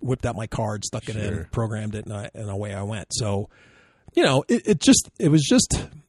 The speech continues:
Speaker 1: annoying that you get something and you figure it's gonna be all set up for you, and this one was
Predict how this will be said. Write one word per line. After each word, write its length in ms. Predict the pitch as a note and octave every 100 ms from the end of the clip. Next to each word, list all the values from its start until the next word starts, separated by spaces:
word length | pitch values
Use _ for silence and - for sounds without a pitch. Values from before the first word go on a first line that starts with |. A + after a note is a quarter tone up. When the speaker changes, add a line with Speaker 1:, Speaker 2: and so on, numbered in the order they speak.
| -
Speaker 1:
annoying 640 | C#3+ A#2+ A#2+ D3+ F3+ G#3 -
that 160 | A#2+ -
you 80 | A#2
get 200 | - -
something 500 | D3 C3 D3 C#3+ D3+ - -
and 120 | A#2+ A#2
you 80 |
figure 300 | G#2+ C3 A#2+
it's 140 | A#2 -
gonna 140 | A2
be 100 | G#2+
all 120 | G#2 G#2 -
set 120 | G#2+
up 120 | -
for 200 | A#2 A2+
you, 300 | A#2 A2 A2
and 220 | G#2+ G2
this 180 | G#2+ -
one 200 | G#2+ G2+
was 260 | G2 -